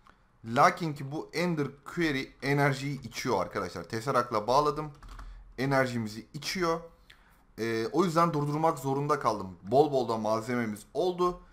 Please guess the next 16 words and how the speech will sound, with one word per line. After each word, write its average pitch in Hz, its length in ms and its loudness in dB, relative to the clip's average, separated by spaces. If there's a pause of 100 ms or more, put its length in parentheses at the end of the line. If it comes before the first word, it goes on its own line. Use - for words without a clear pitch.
(160)
Şimdi 143 400 -6 (140)
buna 214 280 4
çözüm 202 400 -4
için 147 280 -8 (1040)
biz 190 220 -6
de 190 80 2
şu 180 220 -4
reaktör 156 440 4
görevlerini 127 560 0
tamamlayalım. 185 680 -2 (400)
Şu - 260 -14
alt 226 220 0
kata 120 440 -2 (360)
hop. - 260 -6 (1300)
Yapma, 180 340 -4
yapma. 208 400 -4